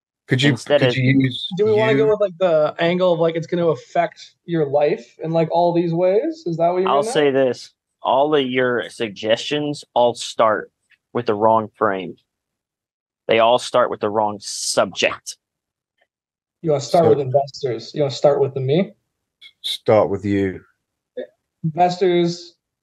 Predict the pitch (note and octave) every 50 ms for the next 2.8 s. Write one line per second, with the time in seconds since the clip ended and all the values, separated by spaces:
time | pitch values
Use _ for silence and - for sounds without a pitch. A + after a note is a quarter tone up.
0 | _ _ _ _ _ _ _ _ _ _ _ D3 D#3+ F3+ F3+ E3+ F3 - - -
1 | G3+ G3+ G#3 G3+ F#3+ G3 G3 G3 G3+ G3 - - - G3 F3 D#3+ D3 C#3+ D3+ D#3+
2 | - - - - D3 - - - E3+ D3+ C3+ B2+ C3 D3+ - -